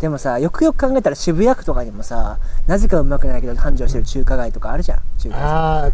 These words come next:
Speaker 2: ー、例えば？
Speaker 1: あのさ、あのさ、センター街、
Speaker 2: なんて店？え？
Speaker 1: センター街の
Speaker 2: 俺わかんない、全然。
Speaker 1: 警察官がある横に、
Speaker 2: 警察官がある横に？
Speaker 1: 真横に、なんか小汚ねえ中華街があんのよ。とか、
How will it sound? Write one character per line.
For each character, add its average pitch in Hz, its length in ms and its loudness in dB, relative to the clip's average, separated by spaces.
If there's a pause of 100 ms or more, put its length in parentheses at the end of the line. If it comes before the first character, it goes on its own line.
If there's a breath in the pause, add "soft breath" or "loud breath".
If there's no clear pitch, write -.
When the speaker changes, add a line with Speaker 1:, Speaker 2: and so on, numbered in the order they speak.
Speaker 2:
ー、 190 220 0
例 208 60 2
え 175 40 2
ば？ 127 400 0
Speaker 1:
あ 143 80 -6
の 131 100 -8
さ、 135 160 0
あ 120 40 -4
の - 40 4
さ、 - 20 4
セ 196 180 2
ン 208 40 2
タ 233 80 2
ー 214 80 4
街、 - 20 2
Speaker 2:
な 175 80 2
ん - 40 2
て 233 60 0
店？ 196 300 0
え？ - 20 0
Speaker 1:
セ 196 80 2
ン 202 80 -2
タ 220 140 2
ー 202 40 0
街 135 220 -2
の 165 160 0
Speaker 2:
俺 156 100 0
わ 170 100 -2
か - 160 -6
ん - 20 -4
な 147 80 -8
い、 - 20 -10
全 - 80 -14
然。 190 120 0
Speaker 1:
警 196 60 -2
察 185 160 -2
官 135 160 -6
が 127 120 -6
あ 135 60 -2
る 131 160 -6
横 135 240 -6
に、 156 260 -4
Speaker 2:
警 165 140 -4
察 - 240 -6
官 131 140 -6
が 127 60 -8
あ 123 40 -10
る 127 60 -4
横 120 140 -12
に？ 147 180 -8 (120)
Speaker 1:
真 160 140 0
横 185 260 0
に、 156 340 -4 (480 loud breath)
な 156 180 -12
ん 156 60 -12
か 156 100 -10
小 - 160 -8
汚 190 240 -2
ね 202 140 -4
え 202 60 -2
中 175 180 -4
華 185 80 0
街 175 80 0
が 175 60 -4
あ - 20 -4
ん 165 80 -4
の 143 60 -6
よ。 117 240 -8
と 143 100 0
か、 147 340 -2